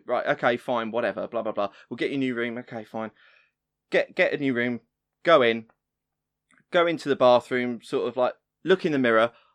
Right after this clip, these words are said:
I've got a, a massive bit of chicken still on my face from the pizza that I'd eaten.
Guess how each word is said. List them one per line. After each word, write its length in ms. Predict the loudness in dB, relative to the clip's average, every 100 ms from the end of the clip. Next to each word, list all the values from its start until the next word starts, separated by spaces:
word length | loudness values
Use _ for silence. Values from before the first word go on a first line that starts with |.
| _
I've 140 | 0 2
got 160 | 0 0
a, 280 | 0 0 0
a 100 | 0
massive 1000 | 0 -4 -8 -2 2 2 2 -2 0 0 -2
bit 180 | -2 0
of 160 | -2 -8
chicken 560 | -2 -2 -2 -8 -8
still 340 | -12 -4 0 2
on 120 | 2
my 180 | 0 -2 _
face 320 | -2 -2 -4
from 200 | -10 -6
the 80 | -6
pizza 460 | -4 -6 -6 -8 -6
that 140 | -4
I'd 160 | -4 -4
eaten. 440 | -4 -6 -10 -12